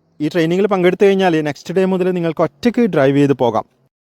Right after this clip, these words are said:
ഇതുവരെ ട്രെയിനിങ്ങിൽ പങ്കെടുത്ത ഒരുപാട് ആളുകളുടെ ഫീഡ്ബാക്ക് വീഡിയോസൊക്കെ നോക്കിക്കഴിഞ്ഞാൽ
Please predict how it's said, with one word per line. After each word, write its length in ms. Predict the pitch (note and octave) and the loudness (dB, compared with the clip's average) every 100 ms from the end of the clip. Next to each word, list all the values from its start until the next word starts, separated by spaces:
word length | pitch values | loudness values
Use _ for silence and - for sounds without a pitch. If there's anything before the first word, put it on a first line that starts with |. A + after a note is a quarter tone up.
| _ _ _ _ _ _ _ F#3+ | _ _ _ _ _ _ _ 0
ഇതുവരെ 240 | A3 B3 B3+ | 2 2 2
ട്രെയിനിങ്ങിൽ 360 | A#3 A3 A#3+ B3 | 0 2 0 -2
പങ്കെടുത്ത 360 | A#3 A#3 A3 A#3 A3 | 0 -2 0 0 0
ഒരുപാട് 360 | F3 F#3 G#3 A3+ | -2 0 0 0
ആളുകളുടെ 360 | G3+ G3+ G#3 G#3+ - | -2 -2 -6 -8 -8
ഫീഡ്ബാക്ക് 460 | F3+ D#3 F#3+ G3+ F#3+ | -10 -6 -8 -6 -8
വീഡിയോസൊക്കെ 400 | F3 F#3 F#3+ G3 F3 | -6 -6 -4 -2 0
നോക്കിക്കഴിഞ്ഞാൽ 640 | D#3+ F#3+ F3+ E3 D3 | 0 0 2 2 2